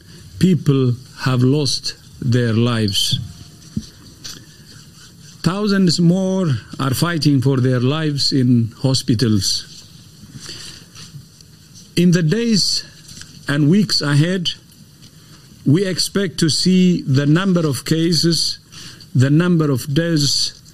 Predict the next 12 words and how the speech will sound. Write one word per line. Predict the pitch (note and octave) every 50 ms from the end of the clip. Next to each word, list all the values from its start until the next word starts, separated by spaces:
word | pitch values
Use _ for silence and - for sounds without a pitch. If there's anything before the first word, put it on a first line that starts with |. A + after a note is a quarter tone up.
| - - - - - - -
and | - C#3+ D#3 D#3+ C#3
the | D3 D3
number | D3 D#3+ F3 F#3 F#3 D#3+ D#3+
of | D3+ C3 C#3+
affected | - C#3 C3 - - - F3+ D3+ - - C#3+ -
countries | - D3+ D#3 D#3 D3 - - C#3 C3 A#2+ A2 - - - - - - - - - - - - - -
climb | - - D#3+ D3+ D#3+ E3+ D#3 C#3+ C3 B2+ A#2+ A2 G#2+ - - - - - - - - - - - - - - -
even | - C#3+ D3+ C#3+ B2+ C3 A#2 A2+ A2 G#2+ G#2 - - - - - - -
higher. | - - B2+ A#2+ A#2+ A2+ A2 G#2 F#2+ F#2 F2+ - - - - - - - - - - - - - - - - - - - - - - - - - - - - - - - - - - - - - - - - - - -
W | - A#2+ E3 E3+ E3 F3+ F#3
H | F#3 F3 - -
O | G3 G3+ A3 A#3 A#3+